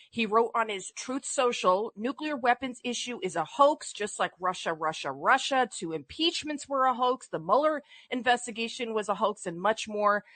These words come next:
Some sleazy people involved. Why wouldn't the F B I allow the inspection of areas at Mar-a-Lago with our lawyers or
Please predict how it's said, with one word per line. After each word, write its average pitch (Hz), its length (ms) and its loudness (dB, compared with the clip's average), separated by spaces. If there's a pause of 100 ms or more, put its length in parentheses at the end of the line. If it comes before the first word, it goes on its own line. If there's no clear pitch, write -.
(120)
Some 185 220 -10
sleazy 269 560 -2
people 233 400 -4
involved. 208 580 4 (300)
Why 240 180 4
wouldn't 339 260 -2
the 285 160 -6
F 254 220 0
B 240 140 0
I 233 100 6
allow 220 400 2
the 220 220 -8
inspection 254 880 -4
of 196 180 0
areas 233 420 0
at 180 140 2
Mar-a-Lago 214 720 2
with 196 260 -6
our 190 260 4
lawyers 185 640 2
or 202 120 -4